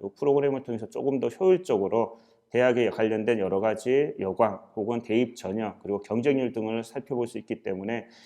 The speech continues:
이 부분을 잘 활용하신다라면은 학기 초에 학생들과의 상담에 많은 도움을 얻으실 수 있을 것입니다.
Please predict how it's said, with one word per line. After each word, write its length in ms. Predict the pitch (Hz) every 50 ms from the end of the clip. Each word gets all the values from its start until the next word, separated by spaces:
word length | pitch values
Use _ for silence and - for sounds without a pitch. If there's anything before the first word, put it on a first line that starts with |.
| - - _ -
이 100 | - 107
부분을 380 | 120 135 131 135 135 131 131 131
잘 240 | 131 - 107 113 113
활용하신다라면은 1160 | 113 143 139 147 139 - - - 139 131 123 110 98 95 95 98 95 92 101 113 113 98 87 - _ _ _ -
학기 300 | - 165 160 - 160 151
초에 160 | - 143 131
학생들과의 580 | 131 143 139 - 156 143 139 135 120 123 117
상담에 340 | 104 - 123 110 117 110 110
많은 360 | 98 90 92 95 107 120 127
도움을 520 | 123 110 107 107 104 104 110 127 143 151 156 -
얻으실 320 | - 107 123 123 - 113
수 120 | 104 - 92
있을 220 | 90 - - -
것입니다. 600 | - 104 - - - 90 85 - - 90 92 -